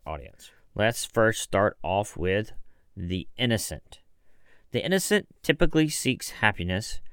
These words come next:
and strives to be good in every case. Brands in this category are typically pure, they're optimistic, and they are associated with strong values.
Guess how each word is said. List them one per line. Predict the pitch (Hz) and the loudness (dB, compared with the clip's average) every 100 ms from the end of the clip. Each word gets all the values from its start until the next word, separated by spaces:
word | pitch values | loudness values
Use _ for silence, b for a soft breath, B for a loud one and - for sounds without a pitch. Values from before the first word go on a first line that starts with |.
| - _ _ _ | -14 _ _ _
and | 131 123 | -4 -2
strives | - - 147 147 165 160 131 - | -4 -2 2 4 6 6 4 0
to | - | -4
be | 120 120 | 0 2
good | 113 127 92 90 - | 6 6 6 0 -6
in | 104 107 - | -4 -4 -4
every | 117 117 113 | -4 -2 -2
case. | - 110 92 - - - - - b b b b b | -2 -4 -4 -6 -10 -10 -10 -20 b b b b b
Brands | 131 151 147 127 | 8 8 6 4
in | 127 | 4
this | 135 - | 4 0
category | - 131 117 107 107 107 117 123 | 4 6 6 6 6 8 6 2
are | 60 104 107 | -4 -2 -2
typically | - 110 107 113 107 98 98 101 | -2 -2 0 0 2 2 0 0
pure, | - - 98 92 92 104 107 b b b b - | 4 4 4 2 0 -2 -4 b b b b -4
they're | 95 - | -4 -2
optimistic, | 104 110 117 113 98 95 95 95 - - b b b | -4 0 2 4 2 0 -2 -2 -2 -12 b b b
and | - 151 151 147 | 0 2 2 -2
they | - 107 123 131 127 - | -6 -4 -2 -2 -4 -8
are | 107 107 107 | -2 2 2
associated | 98 - 101 98 - 101 95 | 0 -2 -2 -2 -2 0 0
with | 90 87 90 85 | 0 0 -2 -4
strong | - 95 87 85 | -4 0 0 -2
values. | 82 82 80 67 - | -2 -2 -2 -6 -14